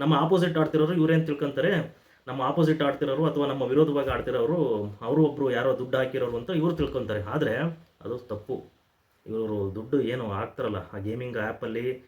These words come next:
ಅಥವಾ ಒಂದು ವ್ಯಾಲೆಟಲ್ಲಿ ದುಡ್ಡು ಹಾಕಿ ಗೇಮ್ ಸ್ಟಾರ್ಟ್ ಮಾಡಿದಾಗ ಇಷ್ಟಕ್ಕೆ ಬಿಡ್ ಆಯ್ತು, ಅಷ್ಟಕ್ಕೆ ಬಿಡ್ ಆಯ್ತು, ದುಡ್ಡನ್ನ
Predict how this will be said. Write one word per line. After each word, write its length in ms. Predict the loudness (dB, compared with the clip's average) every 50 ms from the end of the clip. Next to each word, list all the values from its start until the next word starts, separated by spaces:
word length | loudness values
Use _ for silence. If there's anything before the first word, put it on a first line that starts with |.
| _ _ _ -12
ಅಥವಾ 220 | -6 -4 0 0 0
ಒಂದು 440 | 0 0 -2 -2 -2 0 0 0
ವ್ಯಾಲೆಟಲ್ಲಿ 500 | 0 0 0 0 0 0 -2 -2 -4 -6
ದುಡ್ಡು 200 | -6 -6 -4 -2
ಹಾಕಿ 180 | -2 -4 -4 -6
ಗೇಮ್ 220 | -6 -6 -6 -6
ಸ್ಟಾರ್ಟ್ 280 | -6 -8 -8 -8 -8 -6
ಮಾಡಿದಾಗ 380 | -6 -6 -2 -2 -2 -2 -2 -2
ಇಷ್ಟಕ್ಕೆ 340 | -4 -6 -8 -12 -12 -8
ಬಿಡ್ 180 | -8 -6 -4 -2
ಆಯ್ತು, 220 | -2 -2 0 -2
ಅಷ್ಟಕ್ಕೆ 260 | -2 -2 -4 -6 -8 -8
ಬಿಡ್ 140 | -6 -6
ಆಯ್ತು, 280 | -4 -4 -4 -4 -6 -8
ದುಡ್ಡನ್ನ 280 | -6 -4 -4 -2 -2